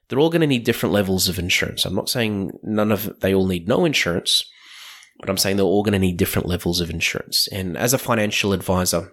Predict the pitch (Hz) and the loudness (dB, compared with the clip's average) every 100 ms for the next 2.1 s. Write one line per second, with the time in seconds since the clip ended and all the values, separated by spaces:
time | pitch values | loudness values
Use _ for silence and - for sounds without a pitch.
0 | _ 110 107 107 98 95 90 90 95 92 | _ -4 -2 0 0 0 -2 -2 -6 -6
1 | - 104 101 101 92 - - - 95 90 | -4 -2 0 0 -2 -4 -4 -2 -2 -4
2 | 90 | -6